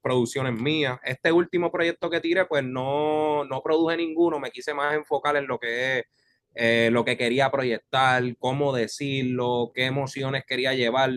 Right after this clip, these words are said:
Enfocarme un poquito más en eso, a ver cuál era el resultado, ¿me entiendes? Como que no, a veces uno se pone a hacer de todo y, pues, no das el cien por ciento en, en ciertas cosas, ¿verdad? Y quería experimentar eso, pero sí, la mayoría de mi, de mis producciones las hago. Y eso que dijiste de los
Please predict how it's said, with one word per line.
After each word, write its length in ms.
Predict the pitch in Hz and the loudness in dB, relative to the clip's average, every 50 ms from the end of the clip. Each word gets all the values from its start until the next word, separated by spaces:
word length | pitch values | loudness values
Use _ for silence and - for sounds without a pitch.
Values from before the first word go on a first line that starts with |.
| 113 - | -4 -8
Enfocarme 520 | - 127 113 - 123 123 147 160 165 156 | -10 -8 -4 -2 0 0 0 2 2 2
un 120 | 143 139 | 0 2
poquito 320 | - 147 156 165 160 165 160 | 2 0 2 2 0 0 0
más 160 | 165 156 - | -2 -2 -2
en 160 | 170 165 175 | -2 0 0
eso, 360 | 185 185 170 - 147 131 - | 0 0 0 0 -2 -4 -2
a 160 | - 117 110 113 | -4 -4 -2 0
ver 280 | 113 123 135 139 131 _ _ _ _ _ | 0 0 0 -2 -6 _ _ _ _ _
cuál 240 | - 120 120 123 131 | -4 -2 0 0 2
era 160 | 131 135 131 | 2 2 2
el 60 | 123 | 2
resultado, 680 | 120 123 120 - - 107 95 - 123 139 143 131 120 113 | 0 -2 -4 -4 -6 -12 -6 -2 0 2 2 2 2 -2
¿me 80 | 107 | -4
entiendes? 480 | 104 107 - - 120 117 117 110 104 98 | -6 -8 -6 -6 -4 -4 -4 -6 -6 -8
Como 240 | - 104 107 110 104 | -10 -10 -8 -8 -6
que 120 | 101 104 107 | -4 -2 -2
no, 160 | 113 113 110 117 117 - _ _ _ _ | -2 -2 -2 -4 -8 -10 _ _ _ _
a 140 | - 127 131 | -2 0 2
veces 240 | 139 143 143 190 185 | 2 2 2 2 2
uno 220 | 185 185 190 185 | 2 2 2 4
se 100 | 190 190 | 2 2
pone 200 | 190 190 185 190 | 2 2 0 2
a 20 | |
hacer 240 | 190 180 196 185 190 | 0 0 0 -2 0
de 120 | 185 190 180 | 2 2 2
todo 460 | 196 202 190 185 165 147 135 135 - _ _ _ _ _ _ _ _ _ _ _ _ _ _ _ _ _ _ _ _ _ _ _ _ _ _ - | 2 2 2 4 4 4 2 0 -4 _ _ _ _ _ _ _ _ _ _ _ _ _ _ _ _ _ _ _ _ _ _ _ _ _ _ 2
y, 880 | 175 175 156 156 156 151 147 143 143 139 143 139 139 135 135 135 131 127 | 4 6 8 8 8 8 6 6 4 4 2 2 2 0 0 0 -2 -2
pues, 180 | - - 143 143 | -2 0 0 0
no 180 | 143 147 156 170 | 2 2 2 4
das 160 | 185 190 202 | 4 4 2
el 80 | 196 | 2
cien 240 | 190 - - 190 196 | 0 -4 -6 -6 -4
por 220 | - - 190 185 180 | -2 0 0 0 0
ciento 580 | - - 208 208 208 196 - - 165 160 - | 0 -2 0 0 0 -2 -2 -2 0 0 0
en, 260 | 147 143 139 139 131 - | -2 -4 -4 -6 -6 -4
en 180 | 135 131 127 123 | -2 -2 -2 0
ciertas 440 | 120 - 143 151 151 - 165 - _ | 2 2 2 2 2 0 -2 -2 _
cosas, 400 | - 139 123 113 101 - 107 101 | -6 -4 -4 -4 -4 -6 -8 -8
¿verdad? 360 | 104 98 101 107 123 131 139 - | -8 -6 -4 -4 -4 -4 -4 -6
Y 140 | - 135 120 | -8 -6 -4
quería 240 | 120 123 117 123 139 | -2 -2 0 0 -2
experimentar 640 | 139 - 165 165 165 165 160 - _ - 143 143 131 | -2 -2 -4 -4 -4 -6 -10 -10 _ -4 -2 0 2
eso, 240 | 117 113 120 113 - | 2 0 0 -2 -2
pero 200 | 117 113 113 110 | -2 -2 -2 -2
sí, 140 | - 139 | -4 -4
la 80 | 170 180 | -4 -2
mayoría 540 | 170 151 139 131 123 120 123 127 131 139 151 | 0 0 2 2 2 2 2 2 2 4 2
de 100 | 160 165 | 2 0
mi, 400 | 170 170 165 165 160 151 147 143 | 0 -2 -4 -6 -6 -6 -6 -4
de 120 | - 139 | -4 -4
mis 120 | 143 135 - | -6 -6 -6
producciones 460 | - 147 147 139 - 151 143 147 151 | -4 -2 -2 -2 -4 -6 -6 -4 -2
las 140 | 147 135 135 | -2 0 0
hago. 220 | 160 190 190 170 | 2 2 2 2
Y 160 | 151 - 139 139 | 2 2 0 0
eso 180 | 131 - 165 | 0 0 -2
que 80 | - 175 | -2 0
dijiste 320 | 180 180 185 185 - 185 | 0 0 0 -2 -2 0
de 100 | 180 175 | 0 0
los 80 | 175 | 0